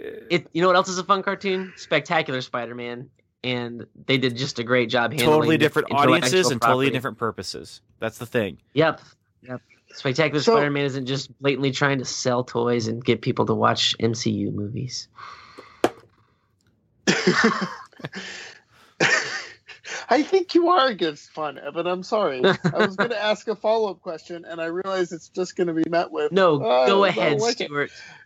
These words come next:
Speaker 3: <laughs> Okay, so, so you, you're not liking, um, the fact that they M C U'd some characters and they put him into a, an Avengers training.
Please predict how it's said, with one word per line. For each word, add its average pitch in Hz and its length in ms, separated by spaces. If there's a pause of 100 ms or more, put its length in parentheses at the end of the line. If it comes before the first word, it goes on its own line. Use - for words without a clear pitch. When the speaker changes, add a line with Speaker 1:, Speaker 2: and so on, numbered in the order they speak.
(160)
Speaker 3:
<laughs> - 120 (920)
Okay, 233 300
so, 247 320 (120)
so 220 440 (460)
you, 214 240
you're 214 140
not 202 300
liking, 202 760 (140)
um, 160 500 (460)
the 180 200
fact 180 300
that 180 100
they 165 220 (120)
M 180 180
C 175 160
U'd 160 180
some 160 160
characters 156 680 (120)
and 143 480 (420)
they 143 600 (280)
put 160 180
him 151 220
into 139 440
a, 135 160 (180)
an 139 60
Avengers 139 460
training. 147 500